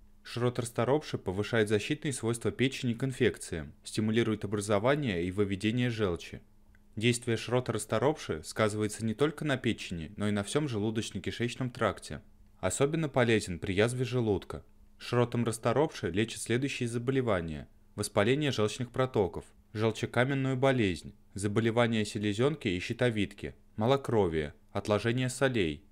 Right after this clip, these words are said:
ожирение, радикулит и аллергические реакции. Шрот расторопши твёрдо показал себя как средство для профилактики цирроза, желтухи,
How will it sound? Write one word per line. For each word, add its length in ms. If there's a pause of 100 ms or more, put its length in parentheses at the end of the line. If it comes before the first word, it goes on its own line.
(140)
ожирение, 720 (240)
радикулит 720
и 80
аллергические 720
реакции. 600 (520)
Шрот 380
расторопши 640
твёрдо 340
показал 460
себя 280
как 200
средство 400
для 120
профилактики 680
цирроза, 720
желтухи, 680